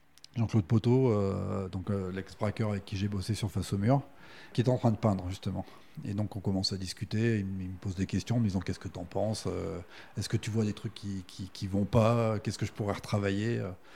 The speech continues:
donc voilà, donc on commence à discuter popote, ce qui est assez drôle.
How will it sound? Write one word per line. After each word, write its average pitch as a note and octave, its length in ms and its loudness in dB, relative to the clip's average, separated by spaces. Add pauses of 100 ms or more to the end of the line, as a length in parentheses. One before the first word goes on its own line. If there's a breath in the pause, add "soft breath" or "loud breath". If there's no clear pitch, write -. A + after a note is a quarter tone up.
(280 loud breath)
donc A2 100 -2
voilà, F#2+ 200 0
donc F#2+ 220 -6
on G#2 40 -2
commence B2 320 6
à A#2 60 8
discuter A2 380 2
popote, - 480 0 (340 loud breath)
ce - 120 -18
qui A2+ 120 2
est A2 40 6
assez G#2 240 4
drôle. B2 260 4